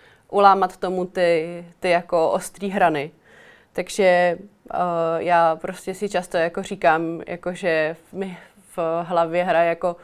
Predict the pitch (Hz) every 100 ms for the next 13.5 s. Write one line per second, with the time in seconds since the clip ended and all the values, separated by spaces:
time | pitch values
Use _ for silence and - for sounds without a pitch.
0 | - - 214 208 202 208 185 185 185 175
1 | 147 147 175 - _ _ _ _ - -
2 | 170 160 151 165 180 - - 175 - -
3 | 151 151 151 151 147 170 175 175 165 160
4 | 139 - 165 160 147 - - - - -
5 | _ 170 - - 175 170 - 165 - 180
6 | 160 160 175 165 160 165 170 180 - 180
7 | - - 151 160 - - - - - 208
8 | 208 - 202 - 202 190 208 - 214 -
9 | 214 214 208 202 185 175 208 196 170 139
10 | 143 - - - - - 190 - 190 170
11 | 165 180 - 180 170 165 196 196 180 180
12 | 185 262 240 226 220 208 160 175 143 147
13 | - - 196 214